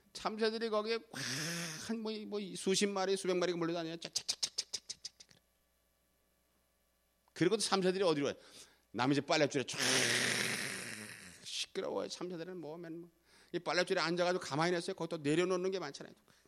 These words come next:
참새들이 먹는 거 보세요. 꼭 무슨 막 벌레, 탁 집어, 밥풀 흘린 거, 뭐 이런 거 먹어요.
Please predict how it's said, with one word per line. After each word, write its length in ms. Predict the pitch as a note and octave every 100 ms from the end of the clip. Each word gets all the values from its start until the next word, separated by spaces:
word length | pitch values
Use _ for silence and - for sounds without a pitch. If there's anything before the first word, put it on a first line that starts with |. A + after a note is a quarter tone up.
| _ - - - - - - - - - - - - - _ _ _ _ _ _ _ _ _ _ _ _ _ _ _ _
참새들이 460 | - G3+ G#3+ G#3
먹는 260 | G3+ F3+ F#3
거 60 | F3
보세요. 300 | D#3+ C#3+ A#2+
꼭 720 | F2+ G2 B2 C3 C3 B2 A#2
무슨 280 | A2 A#2 A#2+
막 140 | A2+
벌레, 580 | - A2+ A#2+ A#2 A#2 G#2+ - -
탁 140 | - -
집어, 220 | - - _ - -
밥풀 480 | - B2 - C#3 C3
흘린 440 | B2 A#2+ A#2 A2+
거, 220 | G#2 A2
뭐 140 | G#2+ A2+
이런 200 | G#3 B3
거 100 | A#3
먹어요. 840 | G3 E3+ E3+ E3+ E3+ E3+ E3 E3